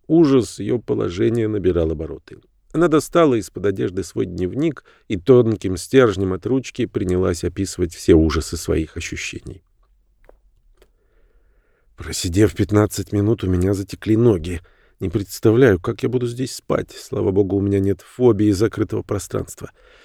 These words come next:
Эта комната напомнила мне, как когда-то в России я застряла в лифте. Размеры лифта и этой каморки одинаковы. Помню, я просидела там три часа, и мне казалось, что это самые худшие три часа в моей жизни.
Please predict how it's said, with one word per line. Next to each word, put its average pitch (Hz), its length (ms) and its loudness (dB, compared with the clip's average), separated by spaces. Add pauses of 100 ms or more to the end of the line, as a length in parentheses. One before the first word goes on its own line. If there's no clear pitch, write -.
(120)
Эта - 200 -8
комната 120 600 2
напомнила 110 600 -2
мне, 117 420 -2
как 104 180 -6
когда-то 127 560 4
в 92 60 -4
России 110 600 -4
я 120 200 0
застряла 120 560 0
в 104 80 -8
лифте. - 500 -2 (320)
Размеры 104 420 4
лифта 107 420 2
и 107 200 -6
этой 113 240 -4
каморки 101 480 -4
одинаковы. 95 640 -2 (220)
Помню, 104 280 4
я 98 120 6
просидела 101 460 -4
там 87 180 -8
три 110 160 -6
часа, 131 360 2
и 98 40 6
мне 101 180 -2
казалось, 104 420 -2
что - 160 -8
это 107 160 -6
самые 131 380 0
худшие - 440 -4
три 104 220 0
часа 90 280 -2
в - 20 2
моей 78 200 0
жизни. - 380 -14